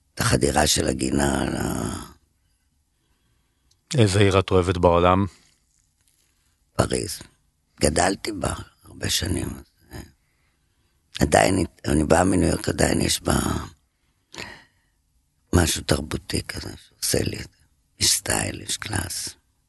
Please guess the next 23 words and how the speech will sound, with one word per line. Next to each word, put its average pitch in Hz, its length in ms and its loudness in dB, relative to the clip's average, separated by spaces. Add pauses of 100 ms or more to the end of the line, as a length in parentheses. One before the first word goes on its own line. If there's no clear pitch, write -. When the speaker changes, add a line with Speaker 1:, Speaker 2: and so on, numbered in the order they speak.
(2250)
Speaker 2:
תגידי, 120 220 4
בעידן 92 500 4
עכשיו 101 300 2
שאנחנו 87 1000 0
עסוקים 101 460 0
במשבר 92 840 4
האקלימי, 98 720 2 (220)
פיצוץ - 380 0
אוכלוסין, 104 720 2 (460)
ישראל 95 340 4
באמת 92 300 4
צפופה 92 580 2
ברמות 87 440 2
שלא 85 280 0
ברור 82 340 -2
איך 80 140 -6
היא 85 140 -2
תיראה 87 300 0
בכלל 90 340 -2
עוד, 85 180 -4
אה, 85 60 0 (520)
עשרים 101 340 4
שנה. 92 320 4